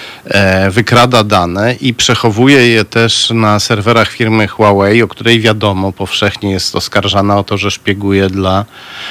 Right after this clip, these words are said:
e, rządu chińskiego. Mm, była taka sytuacja, mm,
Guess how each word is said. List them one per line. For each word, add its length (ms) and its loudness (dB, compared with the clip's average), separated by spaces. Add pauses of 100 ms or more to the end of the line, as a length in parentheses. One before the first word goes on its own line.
(220)
e, 280 2
rządu 440 2
chińskiego. 880 -2 (240)
Mm, 640 2
była 220 4
taka 240 -2
sytuacja, 680 0
mm, 420 -8